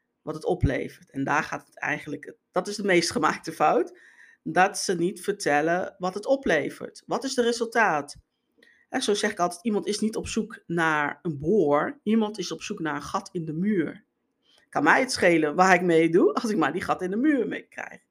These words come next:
Hè, dus de boor aan zich bestaat uit zoveel watt, het is zoveel, het is dit en dat. Dat is helemaal niet interessant.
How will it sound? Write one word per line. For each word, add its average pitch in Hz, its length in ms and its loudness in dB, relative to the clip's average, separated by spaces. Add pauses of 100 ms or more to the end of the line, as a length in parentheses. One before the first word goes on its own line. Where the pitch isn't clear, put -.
(320)
Hè, 202 120 0
dus 208 120 2
de 165 140 -2
boor 196 280 8
aan 165 160 -2
zich 147 320 -8
bestaat - 520 -2
uit - 240 -8
zoveel - 340 -8
watt, 147 600 0
het - 140 -20
is 131 140 -8
zoveel, 151 440 -6
het 151 100 -10
is 139 100 -12
dit 139 200 -10
en - 100 -12
dat. 370 180 0
Dat - 260 -16
is - 100 -16
helemaal 294 240 4
niet 233 160 0
interessant. - 720 -4